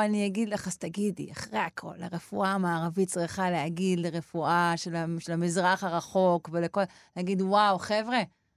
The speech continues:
שמעו, אנחנו, אנחנו מצטערים, אנחנו פסלנו את כל מה שאתם אומרים כל השנים האלה, אבל יש בזה <laughs> משהו."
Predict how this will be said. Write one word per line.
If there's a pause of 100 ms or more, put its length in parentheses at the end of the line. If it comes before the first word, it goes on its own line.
(200)
שמעו,
אנחנו,
אנחנו
מצטערים,
אנחנו
פסלנו
את
כל
מה
שאתם
אומרים
כל
השנים
האלה,
אבל
יש
בזה
<laughs>
משהו."